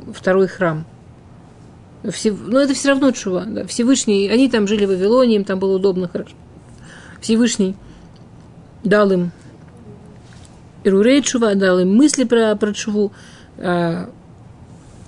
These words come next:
позвал их, и были те, кто пошли.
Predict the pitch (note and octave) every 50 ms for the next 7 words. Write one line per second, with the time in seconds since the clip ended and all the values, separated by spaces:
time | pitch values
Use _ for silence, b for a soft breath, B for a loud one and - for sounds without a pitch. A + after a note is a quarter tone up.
0 | - - - - - - - - - - - - - - - - - - - -
1 | - - - - - - - - - - - - - F#3+ F3 F#3+ G#3 B3 C#4 C#4+
2 | C4 B3 A#3 - - F#3+ F3+ A#3+ A#3 G#3+ F#3+ - - G#3 F3+ - - F#3 E3+ -
3 | F#3 - - - B3+ C#4 D4 D4+